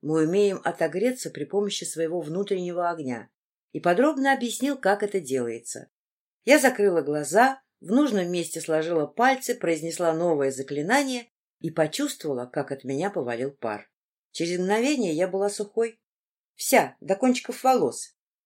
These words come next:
Не могу передать, что я испытала в этот момент. Ректор, одобрительно кивнув, проделал то же самое, и мы уже сухими ушли с мокрого стадиона.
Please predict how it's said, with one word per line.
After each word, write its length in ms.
Не 200
могу 260
передать, 640
что 400
я 200
испытала 540
в 60
этот 240
момент. 400
Ректор, 500
одобрительно 680
кивнув, 640
проделал 580
то 140
же 100
самое, 720
и 100
мы 220
уже 180
сухими 640
ушли 320
с 80
мокрого 380
стадиона. 680